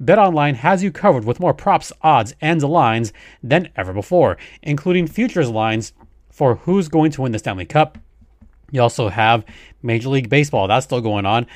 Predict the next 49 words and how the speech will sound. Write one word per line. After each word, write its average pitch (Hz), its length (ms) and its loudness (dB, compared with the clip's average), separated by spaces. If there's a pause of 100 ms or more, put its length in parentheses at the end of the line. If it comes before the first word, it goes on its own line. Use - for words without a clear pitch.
(300)
How - 200 0
about 127 200 2
them 143 220 -2
Dodgers? 117 600 0
They're 113 260 0
in 107 120 -4
first - 320 -8
place 113 240 -8
in 110 80 -8
the 101 40 -6
National 101 300 -4
League. 117 160 -4
They're 123 140 -2
looking 104 200 -4
really 95 200 -6
good. 113 200 -2 (360)
The 107 100 -6
trade 113 340 -6
deadline 113 400 -2
just 113 200 -4
happened. 147 560 -2 (480)
So 104 400 -2
this 110 200 -4
is 117 120 -6
gonna 120 160 0
be 117 100 -2
a 110 80 0
very 120 260 0
fun 131 440 -4
couple 123 320 -8
of 104 100 -8
months 113 320 -8
left 113 240 -6 (100)
in 110 180 -8
the - 120 -8 (100)
M 117 140 -6
L 104 80 -4
B 98 160 -6
season. 160 440 -2 (580)
And 123 100 -2
of 120 100 -4
course, 147 520 2
you 113 200 -4
have 98 280 -2
football 147 440 2
starting 127 380 0
in 123 100 0
a 120 60 -2
month. 120 300 -2